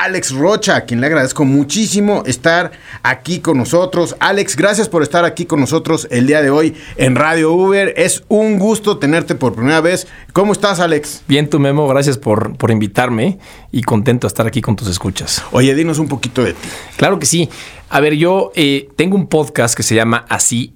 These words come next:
Speaker 2: Emprendí, en el
Speaker 1: Ajá.
Speaker 2: cual entrevisto emprendedores, ¿ok?
Speaker 1: Ujú.
Speaker 2: Es un proyecto un poco más reciente. Eh, yo, eh, en, en el día a día me dedico a invertir en empresas.
Speaker 1: Ujú.
Speaker 2: Y, y invierto en, en startups, tanto empresas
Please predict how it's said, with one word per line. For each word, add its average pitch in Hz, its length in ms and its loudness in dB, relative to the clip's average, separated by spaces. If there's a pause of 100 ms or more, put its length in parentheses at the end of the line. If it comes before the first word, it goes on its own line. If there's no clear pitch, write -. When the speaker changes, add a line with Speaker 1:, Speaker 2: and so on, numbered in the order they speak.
Speaker 2:
Emprendí, 95 720 0 (360)
en 110 80 0
el 98 60 2
Speaker 1:
Ajá. 101 100 -2
Speaker 2:
cual 113 340 2
entrevisto 113 480 0
emprendedores, 90 720 -4 (220)
¿ok? 180 80 0
Speaker 1:
Ujú. 117 320 2 (500)
Speaker 2:
Es 131 160 0
un 151 100 2
proyecto 123 760 2
un 117 100 -4
poco 117 220 0
más 107 140 2
reciente. 104 440 -4 (440)
Eh, 95 400 2
yo, 101 480 2 (420)
eh, 87 360 2
en, 98 200 -2
en 107 140 2
el 104 160 2
día 120 180 4
a - 20 2
día 113 220 2
me 107 100 0
dedico 101 600 -2
a 92 120 0
invertir 92 580 0
en 98 80 4
empresas. - 680 -4 (140)
Speaker 1:
Ujú. 127 260 2 (320)
Speaker 2:
Y, 98 320 0
y 101 120 2
invierto 113 500 2
en, 104 260 0
en 107 160 0
startups, 180 380 0
tanto 107 180 -2
empresas 120 640 0